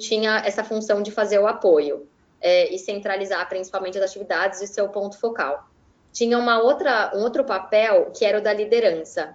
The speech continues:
Então, a gente pegou todos os V Ps, a gente tem aqui cinco vice-presidentes e mais três diretos que respondem pro C E O direto. Pegamos todas essas pessoas, desculpa,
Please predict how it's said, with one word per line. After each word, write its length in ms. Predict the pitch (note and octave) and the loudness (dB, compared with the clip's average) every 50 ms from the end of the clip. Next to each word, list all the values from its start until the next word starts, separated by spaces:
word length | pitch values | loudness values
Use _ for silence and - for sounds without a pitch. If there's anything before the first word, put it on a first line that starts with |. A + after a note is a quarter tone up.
| _ | _
Então, 220 | - - G#3 G3 G3+ | -6 -2 -2 -2 0
a 60 | G#3 | -2
gente 200 | G#3+ A3 G#3 - | -4 -4 -6 -6
pegou 220 | - G#3 G3 G3 | -6 0 0 0
todos 460 | G3 - - A3+ A#3+ A#3+ C#4+ C#4+ C#4 C4 | 0 2 2 0 2 2 0 -2 2 0
os 180 | B3 A#3 G#3+ | 0 0 0
V 140 | G3 G#3+ G#3 G#3+ - | -4 -4 -4 -4 -2
Ps, 480 | F#3+ E3+ F3+ A3+ A#3+ - - - - _ _ _ _ _ _ _ _ _ _ _ _ _ _ _ - | 0 0 0 0 -4 -6 -14 -20 -20 _ _ _ _ _ _ _ _ _ _ _ _ _ _ _ -2
a 60 | F3+ | -2
gente 220 | F3+ G3 F#3+ - - | -2 -2 -4 -4 -2
tem 240 | G3+ G3 G3 G3 F#3+ | -2 -2 0 -2 -4
aqui 320 | F#3+ - - G3+ F#3+ F#3 | -4 -4 -6 -4 -4 -4
cinco 580 | F#3+ - - A3+ A#3 A#3 A#3+ A3+ G#3 - - _ _ | -6 -4 -4 -2 0 2 0 0 0 -2 -14 _ _
vice-presidentes 880 | - G3 G3 - - G3 F#3 F3+ F3+ - - F3 G3 A3+ A#3 A#3 A3 G3+ | -6 -6 -6 -2 -2 0 0 0 0 2 2 2 2 2 -2 -4 -4 -2
e 60 | G#3 | -2
mais 320 | G3 F#3+ F#3 G3 G3+ - - | -2 0 0 0 -2 -2 -4
três 380 | - - G#3 A3+ B3+ B3+ A3+ | -2 0 2 2 2 0 2
diretos 420 | A3+ A#3 G#3 F#3+ F#3+ - - G#3+ - | 2 2 4 4 2 0 -2 -8 -4
que 100 | - G#3+ | -2 -2
respondem 520 | G#3 G3+ G#3 - G#3 G3 G3+ G#3 G#3 G#3 | -2 -2 -4 -4 -4 -4 -2 -2 -2 -4
pro 120 | - - G#3 | -4 -6 -8
C 200 | G#3 - - G#3+ | -8 -4 -4 -4
E 160 | G#3 G3+ F#3+ | 0 4 6
O 160 | E3 E3+ F3+ | 6 6 6
direto. 500 | F#3+ F3+ G3+ F3+ E3+ D#3 D#3 D#3 - - _ _ - F#3+ F#3+ | 4 -2 0 2 2 2 2 0 -2 -12 _ _ -8 -8 -4
Pegamos 440 | - G#3+ F#3+ G3+ G#3+ A3 A#3 A#3+ A#3+ | -4 -4 -4 -2 -4 -4 -4 -8 -4
todas 200 | A#3 A#3 A#3 B3 | -4 -4 -4 -4
essas 260 | B3 A#3+ - A3 - - | -8 -10 -12 -14 -12 -10
pessoas, 340 | G3+ G3 - - G3 G3+ | -10 -8 -6 -6 -8 -6
desculpa, 460 | - G3+ G3 - F3+ E3+ D#3 D3 - | -8 -12 -6 -6 -2 -2 -2 -4 -4